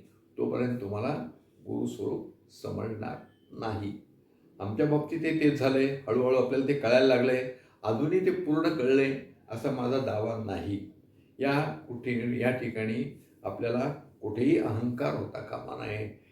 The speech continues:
याची आपण काळजी घेतली पाहिजे. आपल्याला गुरुचरण मिळालेले आहेत, त्या गुरुचरणाला घट्ट मिठी मारून राहणं यातच आपलं अंतिम कल्याण आहे,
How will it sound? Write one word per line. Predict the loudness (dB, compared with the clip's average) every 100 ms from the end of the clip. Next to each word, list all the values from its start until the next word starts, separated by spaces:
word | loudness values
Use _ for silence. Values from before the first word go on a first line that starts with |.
| _ -8
याची | 0
आपण | 2 2 0
काळजी | 0 -2 -2 -2 -4
घेतली | -4 -4 -2
पाहिजे. | 0 2 2 0 -6 -16 _ -10
आपल्याला | -4 2 2
गुरुचरण | 2 0 0 -2 0
मिळालेले | -2 -2 0 2 2
आहेत, | 0 -4 -12 -20 -10
त्या | -6
गुरुचरणाला | -2 -2 0 0 2 2 2
घट्ट | 0 0 0 -2 -2 -8
मिठी | -6
मारून | -4 -2 -2 -4 -8 -20 _ _ -6
राहणं | 0 6 6 6 2 -6 -18 -20 -20 -6
यातच | -2 -2 -2 -4
आपलं | -4 -4 -4 -8 -20 -20 -20 _ -10
अंतिम | -8 -4 -2 -2 -6 -6
कल्याण | -2 0 -2
आहे, | -4 -6 -6